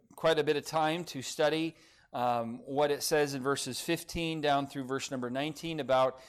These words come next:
uh, who our Lord and Savior Jesus Christ really is. And then in verses twenty through verse twenty-two, uh, we learn what Jesus has done for us. And we have seen Jesus at creation,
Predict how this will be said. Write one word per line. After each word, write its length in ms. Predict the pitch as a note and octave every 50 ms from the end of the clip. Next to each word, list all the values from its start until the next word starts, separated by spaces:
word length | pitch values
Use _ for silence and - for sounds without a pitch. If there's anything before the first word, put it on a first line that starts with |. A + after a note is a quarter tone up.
| - - - - - -
uh, 160 | C3 A#2 A#2+
who 400 | A2 B2+ D#3+ F3+ F3+ F3 F3 F3
our 260 | - C3+ C#3+ D3 D3
Lord 360 | C#3+ C#3+ D3 D3+ D3+ D3 D3
and 160 | C#3+ C#3 B2+ B2
Savior 420 | - D#3+ D#3 D3 C#3 C3+ C3+ C3
Jesus 380 | A#2 B2+ C3+ C3+ B2 B2+ A#2 -
Christ 420 | - C#3+ C#3 B2+ B2+ A#2+ - -
really 340 | B2+ B2+ C3 B2 B2 A#2+ B2+
is. 520 | B2+ A#2+ A2 G#2 - - - - - - - _ _ _ _ _ _ _ _
And 160 | B2 C3+ D#3
then 80 | D#3+
in 100 | D#3 D3+
verses 380 | C#3 D#3+ E3 D#3+ - D#3 C#3 -
twenty 400 | - - - G3+ G#3 G3+ F3 D#3
through 300 | - - - D#3+ D#3+ D#3
verse 240 | C#3+ D3 D3+ C#3+ -
twenty-two, 760 | - - E3 D#3 C#3+ C#3 - - A3 A3+ G3+ E3+ D#3 D#3 D3+ - _ _ _ _ _ _ -
uh, 240 | B2+ B2+ B2+ B2+ C3 -
we 260 | D3 D#3 F#3 F#3 E3+
learn 480 | D#3+ D#3+ E3 E3 D#3+ D#3+ D#3 D#3 D#3 C#3+ - _ _ _
what 240 | C#3+ D3 D3+ D3+ C3+
Jesus 420 | B2 D#3+ E3 D#3 C#3 D3 C3+ -
has 160 | D3 C3+ B2
done 240 | B2 C#3 C#3 C#3 C3+
for 320 | C3+ - - F#3+ G3 F#3
us. 480 | E3 C3+ - - - - - - - - - _ _ _ _ _ _ _
And 100 | C3+ B2+
we 100 | C3+ D#3
have 120 | D#3 C3+
seen 300 | - - F3 E3+ E3 D#3
Jesus 580 | B2+ C3 E3 F#3+ G3 F#3 D#3+ F#3+ F#3 D3+ - -
at 220 | C#3+ C3 C#3 C3+ -
creation, 720 | - - C#3+ C#3+ D3 D#3+ F3+ F#3 - - A3 A3+ A#3 B3